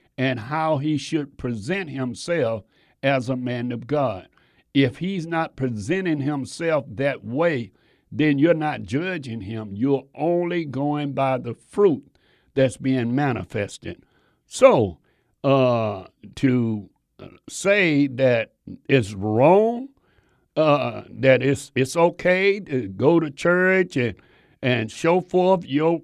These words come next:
praises and your worship, I'm sorry. The Bible says God dwells not in temple made by hand. And i-,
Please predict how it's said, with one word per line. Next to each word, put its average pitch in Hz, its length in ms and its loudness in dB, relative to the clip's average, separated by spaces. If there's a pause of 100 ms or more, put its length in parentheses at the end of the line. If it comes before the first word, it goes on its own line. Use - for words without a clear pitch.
(100)
praises 175 920 2
and 113 180 -6
your 156 240 4
worship, 175 880 2 (540)
I'm 233 160 -8
sorry. 104 640 -6
The 101 100 -8
Bible 190 360 -4
says 151 240 -2
God 151 380 2
dwells 143 420 0
not 127 320 -2
in 156 160 -6
temple 139 340 -2
made 143 460 0
by 170 180 -4
hand. 185 460 -6 (520)
And 131 240 0
i-, 117 160 -4